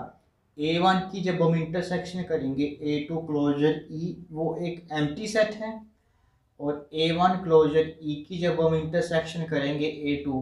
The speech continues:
के साथ, वो एक एम्प्टी सेट है। तो it means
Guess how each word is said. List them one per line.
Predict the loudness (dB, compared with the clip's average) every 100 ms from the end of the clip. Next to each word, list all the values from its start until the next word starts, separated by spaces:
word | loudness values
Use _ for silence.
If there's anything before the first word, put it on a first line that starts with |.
| -4
के | -6
साथ, | -4 -4 -4
वो | -6 -2
एक | 0 0
एम्प्टी | 2 0 -2 -10
सेट | -16 -20 _
है। | _ _ _ _ _ _ _ _
तो | -10
it | -8 0
means | 2 4 2 -2